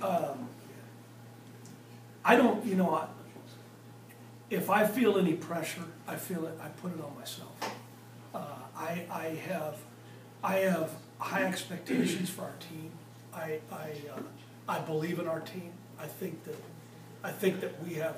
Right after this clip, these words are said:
really good players. I think we have really good guys. I enjoy going to practice every day, uh, working with our guys. Um, and, you know, I, I don't see it as pressure. I see it as,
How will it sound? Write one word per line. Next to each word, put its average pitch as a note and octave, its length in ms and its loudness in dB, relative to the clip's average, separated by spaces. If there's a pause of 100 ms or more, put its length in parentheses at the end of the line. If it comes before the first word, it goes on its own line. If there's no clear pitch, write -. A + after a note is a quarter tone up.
really D#3 180 -2
good D#3 220 -8
players. D3 520 -2 (140)
I D3+ 60 -10
think - 320 -4
we D#3 60 -4
have C#3+ 100 -4 (140)
really E3 160 -4
good C3 240 -8
guys. A#2+ 420 -8 (720)
I D#3+ 140 -2
enjoy E3 640 0
going F3+ 180 -2
to D3 80 -4
practice - 440 -6
every D#3 220 -6
day, D#3 280 -8 (380)
uh, D3 260 -8 (280)
working E3 340 -4
with E3+ 120 -6
our E3 80 -6
guys. D#3+ 400 -8 (680)
Um, D3 340 -6 (1000)
and, F3+ 340 4 (120)
you F3 120 0
know, D#3+ 140 2
I, - 200 0
I - 120 2
don't G3 200 8
see - 360 4
it F#3 220 4
as D#3+ 280 -2
pressure. F3+ 600 0
I F3 140 0
see F#3 300 2
it F3 140 4
as, - 420 -4